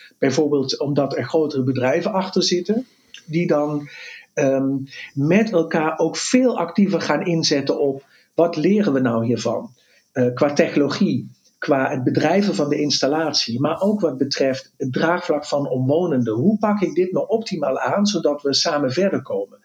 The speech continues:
De lobby richting beleid en richting Tweede Kamer.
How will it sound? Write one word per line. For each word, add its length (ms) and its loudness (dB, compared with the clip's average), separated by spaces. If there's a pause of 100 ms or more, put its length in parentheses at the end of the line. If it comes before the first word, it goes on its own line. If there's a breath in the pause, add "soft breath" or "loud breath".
(220 loud breath)
De 140 4
lobby 360 2
richting 380 0
beleid 380 0
en 120 -2
richting 320 -4
Tweede 320 0
Kamer. 500 0